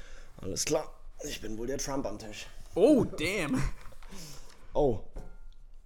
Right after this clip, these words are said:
Speaker 1: Das ist wieder eine Botschaft. Meinungsfrage. Das wird wieder, Mick weiß, kann dazu gar nichts sagen und dann wird's ein Monolog. Das ist auch so ein
Speaker 2: Das hab ich bei
Speaker 1: Motto.
Speaker 2: T V A letztes Mal, das
Speaker 1: Ja,
Speaker 2: haben sie schön rausgeschnitten, ja.
Speaker 1: ist ein
Speaker 2: Äh,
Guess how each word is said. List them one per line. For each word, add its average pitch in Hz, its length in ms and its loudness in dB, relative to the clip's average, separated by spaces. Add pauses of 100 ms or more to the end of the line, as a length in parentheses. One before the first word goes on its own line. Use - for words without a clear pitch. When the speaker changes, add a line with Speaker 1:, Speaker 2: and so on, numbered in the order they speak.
(1080)
Speaker 1:
Das 127 180 2
ist 147 140 4
wieder 147 100 10
eine 131 140 10
Botschaft. 120 640 4
Meinungsfrage. 120 1000 6 (760)
Das 123 180 0
wird 123 140 0
wieder, 127 320 4
Mick 156 260 2
weiß, 151 240 6 (140)
kann 139 140 4
dazu 139 200 2
gar 127 160 0
nichts 180 160 0
sagen 170 300 6
und 139 80 2
dann 135 120 4
wird's 131 160 2
ein 120 60 2
Monolog. 117 480 2 (680)
Das 131 100 -4
ist 117 180 -4
auch - 160 0
so 117 120 0
ein 117 80 -2
Speaker 2:
Das 120 120 4
hab 131 60 8
ich 135 80 10
bei 143 80 8
Speaker 1:
Motto. 123 140 6
Speaker 2:
T - 20 2
V 175 120 0
A 156 160 6
letztes 165 280 4
Mal, 160 180 -2
das 147 200 2
Speaker 1:
Ja, 156 40 6
Speaker 2:
haben 175 120 6
sie 165 80 0
schön 180 220 4
rausgeschnitten, 151 580 0
ja. 143 60 4
Speaker 1:
ist 151 180 4
ein 131 40 4
Speaker 2:
Äh, 147 40 6